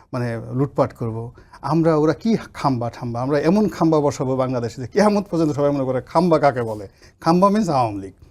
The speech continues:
ফলে কী হয়েছে? হয়নি। তারা যদি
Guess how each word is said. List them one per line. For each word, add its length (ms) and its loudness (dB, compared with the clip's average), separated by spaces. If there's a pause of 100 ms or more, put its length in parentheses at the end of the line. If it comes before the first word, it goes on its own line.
(480)
ফলে 100 -6
কী 100 -8
হয়েছে? 200 -6
হয়নি। 360 -6 (500)
তারা 200 4
যদি 320 0